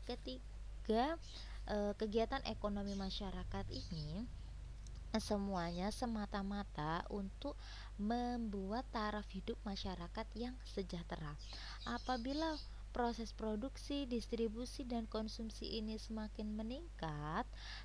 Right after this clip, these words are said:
semakin tinggi, maka taraf hidup masyarakat juga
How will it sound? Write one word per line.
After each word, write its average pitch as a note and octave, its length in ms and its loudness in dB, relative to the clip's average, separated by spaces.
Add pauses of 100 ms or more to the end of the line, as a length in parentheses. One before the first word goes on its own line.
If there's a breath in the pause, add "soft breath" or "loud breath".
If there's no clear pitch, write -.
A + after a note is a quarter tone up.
semakin A#3 640 0
tinggi, F#3+ 640 2
maka E3+ 560 -2
taraf G#3 320 2
hidup G3 240 0
masyarakat F3+ 800 -2
juga G3 320 -4